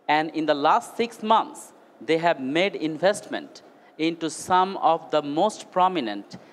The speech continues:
A I startups in the world. In six months, they have indeed made seven A I investments, and these are considered some of the top A I investments in the world.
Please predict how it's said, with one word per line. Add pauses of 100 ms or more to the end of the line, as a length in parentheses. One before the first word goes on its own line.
(120)
A
I
startups
in
the
world. (480)
In
six
months, (240)
they
have
indeed
made (220)
seven (320)
A
I (140)
investments, (300)
and
these
are
considered (680)
some
of
the
top
A
I
investments
in
the
world.